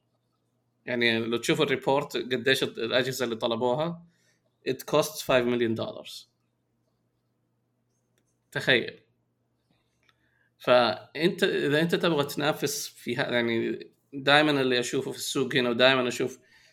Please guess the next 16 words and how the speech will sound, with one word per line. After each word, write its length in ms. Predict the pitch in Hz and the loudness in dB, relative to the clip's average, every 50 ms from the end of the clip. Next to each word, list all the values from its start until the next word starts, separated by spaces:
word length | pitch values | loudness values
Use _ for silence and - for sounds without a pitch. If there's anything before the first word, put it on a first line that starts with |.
| _ _ _ _ _ _ - | _ _ _ _ _ _ -2
يعني، 200 | - 208 202 196 | 2 4 4 4
سواء 260 | 196 208 202 180 160 | 4 4 4 4 4
في 80 | 165 | 2
البرامج 460 | 175 143 131 131 135 135 135 123 120 123 | 2 2 2 4 4 4 2 2 2 0
أو 140 | 117 113 | 0 0
whatever، 300 | 113 - 156 143 131 123 | 2 2 2 2 2 0
إنه 180 | 120 120 123 123 | 0 0 0 -2
يقول 220 | 120 - - 131 | -2 -2 -2 -2
لك: 120 | 127 - - | -2 -2 -4
"أوكي، 260 | - - - 147 139 | -6 -6 -6 -6 -6
حنا 220 | - 147 147 143 | -4 -4 -2 -2
نبغى 500 | 127 131 135 139 127 127 135 135 135 131 | -2 -2 -2 -2 -2 0 0 2 2 2
إنه 360 | 127 123 120 120 117 123 - - - | 0 0 -2 -4 -4 -6 -8 -8 -4
ننافس 460 | 127 127 135 131 131 - 131 - - | -2 0 0 0 -2 -4 -6 -8 -6
الأسواق 440 | 117 120 117 - - 127 127 - - | -6 -6 -6 -2 0 0 0 0 -2
العالمية." 580 | 120 113 113 113 117 113 110 113 110 101 - | -2 -2 -2 -4 -4 -6 -8 -10 -10 -12 -14